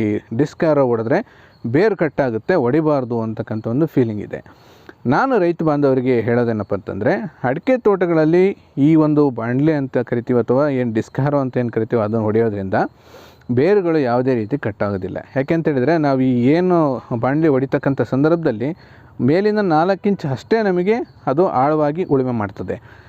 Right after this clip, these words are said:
ಅದಕ್ಕಿಂತ ಆಳವಾಗಿ ಅದು ಯಾವುದೇ ರೀತಿ ನಮಗೆ ಉಳುಮೆಯನ್ನು ಮಾಡೋದಿಲ್ಲ. ನಮಗೆ ಫೀಡರ್ ರೂಟ್ಸ್ ಏನಿದೆ ಅವು ಆಳವಾಗಿ ಇರ್ತದೆ,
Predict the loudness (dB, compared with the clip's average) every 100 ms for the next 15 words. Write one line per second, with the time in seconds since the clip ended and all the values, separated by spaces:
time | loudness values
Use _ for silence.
0 | -4 -2 0 -2 0 2 2 2 0 0
1 | 0 0 2 2 2 0 0 0 0 2
2 | 2 2 2 2 0 0 -2 -4 -2 -4
3 | -6 -8 -14 -20 -18 -2 0 2 2 2
4 | 0 -4 -12 -4 0 2 4 2 2 2
5 | 0 2 2 2 2 0 -2 -4 0 2
6 | 0 0 -2 -4 -4 -6 -8